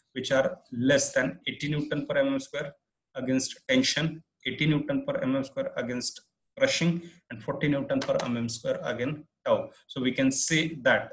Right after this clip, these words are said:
the stresses are well within the limits, and therefore the fork is safe against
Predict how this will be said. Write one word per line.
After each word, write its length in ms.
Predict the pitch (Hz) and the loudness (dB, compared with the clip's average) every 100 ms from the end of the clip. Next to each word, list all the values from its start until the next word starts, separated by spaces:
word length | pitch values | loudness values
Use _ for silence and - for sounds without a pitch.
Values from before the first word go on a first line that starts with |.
| - | -8
the 100 | 120 | -6
stresses 720 | - - 135 - 147 - - - | -6 -2 0 0 0 -2 -4 -4
are 260 | 113 - 117 | -4 -4 2
well 200 | 127 131 151 | 2 2 -2
within 320 | 120 113 113 | -4 -2 0
the 200 | 117 143 - _ _ _ | 2 0 -4 _ _ _
limits, 640 | 117 135 127 107 - - - | 0 4 4 4 0 -6 -6
and 200 | 127 110 | -4 -2
therefore 440 | 120 117 - 117 - _ _ - | 0 0 -2 -6 -6 _ _ -6
the 80 | |
fork 360 | - 127 117 - - | 0 2 2 0 -6
is 320 | 127 113 - | -2 0 -2
safe 500 | - - 156 117 - - - | -2 0 2 0 -2 -10 -6
against 400 | 120 123 - | -2 -2 -4